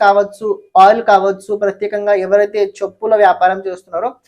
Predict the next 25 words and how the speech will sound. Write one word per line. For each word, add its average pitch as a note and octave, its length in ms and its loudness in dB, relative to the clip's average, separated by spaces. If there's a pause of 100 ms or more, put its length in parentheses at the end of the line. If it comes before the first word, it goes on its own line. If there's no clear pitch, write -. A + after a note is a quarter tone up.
(220)
and G3 160 -6
ఎవరైతే A3 380 0
ప్రత్యేకంగా G#3+ 440 -8
కెమికల్‌కి C#4 560 -6
సంబంధించిన A3+ 580 -8 (100)
వ్యాపారం G3 460 -2
ఉందో, E3+ 200 -14 (800)
and G3 200 -2
ఎవరైతే A3 360 -4 (480)
గవర్నమెంట్ A#3+ 640 4
జాబ్ A3+ 300 6
లోపల A3+ 300 0 (800)
అంటే G3+ 180 0 (160)
ట్రెండ్, G3+ 320 0
ట్రేడర్, G#3 280 0 (100)
అంటే E3+ 160 -12
ఏంటంటే F#3 280 -16 (600)
ఇన్-, G#3+ 200 -8 (200)
ట్రేడింగ్ B3+ 340 -2
చేస్తున్నారో G#3 460 -2 (320)
వాళ్ళకి A3+ 380 0
కాస్త C4+ 280 -6 (340)
జో-, G3+ 200 -8 (100)
అంటే F#3 160 -10
మీ G#3+ 160 -6